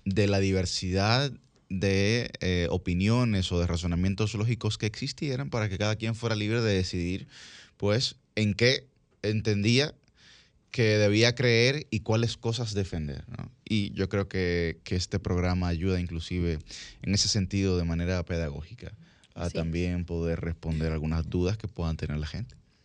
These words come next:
Speaker 2: Bueno, muchísimas informaciones. Eh, todavía se está, eh, debatiendo la propuesta que hizo el presidente Luis Abinader de crear un ministerio de justicia. Es un ministerio que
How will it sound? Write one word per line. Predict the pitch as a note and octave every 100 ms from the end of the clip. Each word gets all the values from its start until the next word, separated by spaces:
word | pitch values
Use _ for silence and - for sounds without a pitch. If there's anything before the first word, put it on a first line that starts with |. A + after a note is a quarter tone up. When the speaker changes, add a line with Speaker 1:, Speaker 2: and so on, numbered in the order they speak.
| - - - -
Speaker 2:
Bueno, | C#4 C#4+
muchísimas | A3 A3 A#3 A3+
informaciones. | A3 G#3+ G3+ F3 - A3 C#4 C4 A#3 A#3+ - -
Eh, | G3 F#3
todavía | G#3 G3+ G3 F#3 A#3+ D4+ A#3+ B3
se | - F#3+
está, | - G3 F#3 G3 G3 F#3
eh, | G3 F#3 F3+
debatiendo | F#3 F3 E3+ F#3 G3 G#3 F#3+
la | F3+
propuesta | - F3 E3+ G3+ A3 - F3
que | -
hizo | E3 E3 G3
el | F3
presidente | F3 F3 E3 E3 F3
Luis | E3+ F3+ G3+ -
Abinader | E3 E3 D#3 D#3+ A#3 A3+ A#3 - - _ -
de | G3
crear | F#3+ G#3 G3+ C4+ E4+ _
un | G3 G3
ministerio | G3 G3+ - F#3+ F#3 F#3+ F3+ D#3+ D3+ -
de | F#3 G3
justicia. | F#3+ F3 - F#4+ D#4 G#3+ G3+
Es | F#3 G3+
un | G3+
ministerio | G3 F#3 F#3 F3+ F3+
que | E3 F#3 F3 E3+